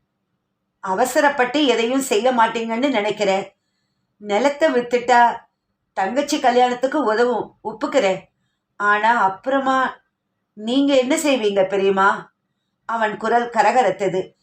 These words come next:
ரங்கம்மாள் பதில் பேசவில்லை. மேலே பேசினால் அவளது மனம் மாறிவிடுமோ என்ற அச்சம்.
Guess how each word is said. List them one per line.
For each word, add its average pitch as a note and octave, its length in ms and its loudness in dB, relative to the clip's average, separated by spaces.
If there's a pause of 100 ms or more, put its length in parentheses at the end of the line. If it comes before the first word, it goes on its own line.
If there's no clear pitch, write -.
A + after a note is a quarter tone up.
(260)
ரங்கம்மாள் C4 520 2
பதில் G#3 300 0
பேசவில்லை. G3 720 -2 (300)
மேலே C#4+ 440 2
பேசினால் B3 640 2
அவளது A3 400 0
மனம் G#3+ 320 0
மாறிவிடுமோ A#3 640 0
என்ற G#3 220 0
அச்சம். F#3 420 -2